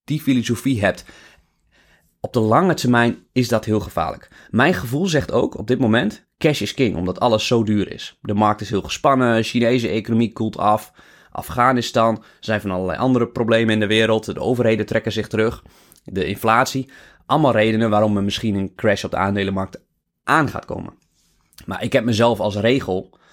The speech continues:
ehm, verplicht om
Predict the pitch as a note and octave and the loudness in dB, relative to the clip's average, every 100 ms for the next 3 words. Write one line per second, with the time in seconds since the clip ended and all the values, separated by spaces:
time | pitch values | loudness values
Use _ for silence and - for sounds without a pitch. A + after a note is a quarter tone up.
0 | _ - E2+ D#2 _ _ _ _ _ _ | _ -10 -10 -10 _ _ _ _ _ _
1 | _ _ _ _ _ _ - G#2+ - D#3 | _ _ _ _ _ _ -10 -6 0 2
2 | D#3+ - - A2 A2 | 0 -4 -4 0 0